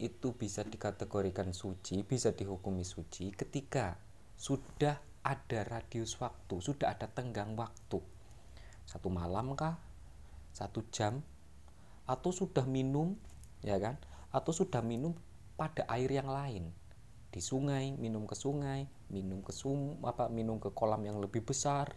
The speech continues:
ya kan? Atau, atau najis, atau, atau dia pergi. Habis makan, habis makan sesuatu yang najis, kemudian dia pergi, kemudian balik lagi,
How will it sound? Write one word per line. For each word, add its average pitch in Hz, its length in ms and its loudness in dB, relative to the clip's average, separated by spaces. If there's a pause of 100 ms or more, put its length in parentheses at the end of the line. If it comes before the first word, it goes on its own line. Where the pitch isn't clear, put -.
(360)
ya 95 120 0
kan? 104 160 -4 (760)
Atau, 170 520 2 (1600)
atau 196 560 6 (800)
najis, - 760 2
atau, 190 380 8
atau 202 260 6
dia 170 180 8
pergi. - 440 0 (600)
Habis 104 320 0
makan, 104 640 2 (160)
habis 95 320 2
makan 107 240 2
sesuatu 107 240 0
yang 101 160 0
najis, 90 560 -2
kemudian 117 480 4
dia 107 80 4
pergi, 92 600 0 (920)
kemudian 117 420 6
balik 95 320 4
lagi, 95 480 -2